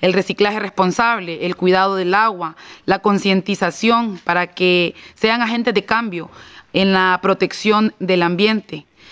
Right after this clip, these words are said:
Es importante rescatar que se han incorporado la, a la educación inventa-, ambiental y protección del medio ambiente en el currículo nacional básico, mediante el decreto legislativo de la sensibilización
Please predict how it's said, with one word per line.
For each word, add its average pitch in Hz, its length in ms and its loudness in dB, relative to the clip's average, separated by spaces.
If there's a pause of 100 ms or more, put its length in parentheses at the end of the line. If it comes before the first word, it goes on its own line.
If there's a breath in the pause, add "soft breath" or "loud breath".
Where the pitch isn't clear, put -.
(560 loud breath)
Es 254 200 2
importante 254 560 0
rescatar 226 720 -4
que 185 300 4
se 190 200 0
han 202 160 0
incorporado 202 760 0
la, 170 380 0
a 180 220 -4
la 180 80 0
educación 175 440 -2
inventa-, 190 520 0
ambiental 196 540 0
y 208 40 -6
protección 196 540 -2
del 196 160 0
medio 202 200 2
ambiente 220 520 0
en 196 160 2
el 185 140 0
currículo 196 400 -2
nacional 214 680 -2 (140)
básico, - 580 -6 (380 loud breath)
mediante 190 380 2
el 180 60 0
decreto 196 500 2
legislativo 180 960 0
de 165 340 -4
la 185 140 0
sensibilización 180 1040 -2